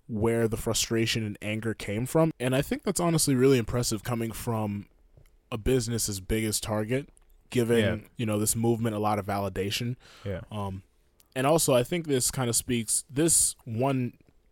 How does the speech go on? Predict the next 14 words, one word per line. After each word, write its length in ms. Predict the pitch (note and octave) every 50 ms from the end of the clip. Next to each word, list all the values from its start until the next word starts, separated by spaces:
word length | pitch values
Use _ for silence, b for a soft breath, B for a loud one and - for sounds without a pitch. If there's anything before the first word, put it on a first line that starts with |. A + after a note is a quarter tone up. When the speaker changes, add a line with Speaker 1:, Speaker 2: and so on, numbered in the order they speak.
| _ _ -
Speaker 1:
fork 400 | - - - - A#2 A#2 A#2 -
in 100 | C3 A#2+
the 80 | A#2+ A#2
road 320 | A2+ A#2 A#2 A2+ A#2 A#2
where 160 | A#2+ A#2 A#2 A2
all 80 | A2
of 60 | A2
a 40 | A2
sudden 200 | G#2+ - A2+ A2+
we 60 | A2
start 200 | G#2 - A#2+ A2
to 80 | - -
talk 240 | - B2 G#2+ G#2 -
about, 340 | A2+ G#2+ G#2 G#2 G#2 G#2+